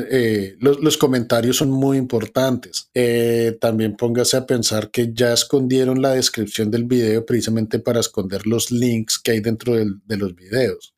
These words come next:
Entonces, ellos mismos están tratando lo que es Yu-, tanto Google como YouTube, como Facebook, como Instagram, lo que ellos siempre tratan de hacer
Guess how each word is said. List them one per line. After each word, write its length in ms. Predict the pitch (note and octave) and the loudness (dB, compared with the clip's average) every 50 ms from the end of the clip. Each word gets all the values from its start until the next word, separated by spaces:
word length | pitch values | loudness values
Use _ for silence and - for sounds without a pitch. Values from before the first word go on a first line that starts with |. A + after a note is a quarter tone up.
| _ - | _ 2
Entonces, 300 | C3 C3+ C#3+ - G#2+ C3 | 4 4 4 4 4 2
ellos 240 | C#3 C#3 C#3+ D#3 D3+ | 2 4 4 2 4
mismos 320 | D#3+ D#3+ D#3+ E3 E3+ F3+ | 4 2 2 2 2 0
están 240 | F3 - C3 A#2 G#2+ | 0 0 -2 0 2
tratando 720 | - C3 C3+ C3+ - D3 C#3 C3 B2+ B2 B2+ C3+ C#3 - _ _ | 2 2 0 2 2 0 2 2 0 0 0 0 -2 -4 _ _
lo 180 | C3+ C3+ C3 | -2 0 0
que 80 | C3 C3+ | 2 0
es 160 | B2 - - | 0 0 -4
Yu-, 560 | D#3+ C3+ C3+ C#3+ C#3+ D#3+ D#3 C3+ C3+ C3 C3 B2 - | -4 -2 0 2 2 0 0 -2 -6 -6 -6 -4 -2
tanto 480 | C3 B2+ B2+ A#2+ - B2+ A#2+ A#2 A#2 A#2 | 0 0 0 0 0 0 0 0 -4 -6
Google 460 | A#2+ B2 C3+ C#3+ C#3+ D3+ E3 E3 E3 | -2 0 0 2 2 0 0 0 -2
como 240 | - E3+ D3 C3 A#2+ | -2 0 0 2 2
YouTube, 640 | A2+ A#2 A#2+ B2 B2 A#2+ - C#3+ C3+ C3+ C3 C3 - | 2 2 0 -2 -4 -2 -2 0 0 0 0 -4 -4
como 240 | - B2+ A#2 G#2+ G#2 | -2 -2 0 0 -2
Facebook, 540 | - - - B2 B2 B2 A#2+ B2+ C3 B2+ | -4 -2 0 0 0 0 0 -2 -4 -4
como 320 | - - A#2+ A2 G#2+ G#2+ G#2+ | -2 -2 0 0 0 0 0
Instagram, 480 | A#2+ B2 - - B2 G#2+ G#2 G2+ G#2 | -2 -2 -2 -2 -2 0 -2 -2 0
lo 160 | G#2+ A2+ A2 - | -2 -2 -2 -2
que 100 | - A2 | -2 -2
ellos 220 | A2 A2+ B2 - | -2 -2 -2 -4
siempre 400 | - - D#3+ D#3+ D3+ - D#3+ D#3 | -2 -2 -2 -2 -2 -2 -2 -2
tratan 400 | D#3 D#3+ D3+ C#3+ - - D3 D3 | 0 0 0 0 -2 -2 -2 0
de 80 | D3 C#3 | 0 0
hacer 320 | B2 - A2 G#2 G2+ | 0 0 -2 -2 -6